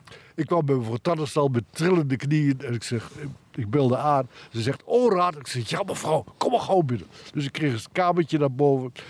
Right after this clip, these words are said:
Ik ben daar ook een week of twee, denk ik, ongeveer geweest bij haar.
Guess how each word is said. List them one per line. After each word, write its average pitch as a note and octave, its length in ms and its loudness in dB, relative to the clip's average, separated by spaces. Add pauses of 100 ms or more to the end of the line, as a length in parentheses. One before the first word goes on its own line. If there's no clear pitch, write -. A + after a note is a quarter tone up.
(140)
Ik C3 80 -10
ben C3+ 140 2
daar A#2 200 -4
ook C3 240 -4
een G2 180 -10
week D3 280 0
of - 240 -12
twee, D3 380 2
denk A#2 200 -2
ik, A2 160 -10
ongeveer G#2 380 -4
geweest A2 400 -2
bij C#3+ 120 0
haar. A#2 240 -6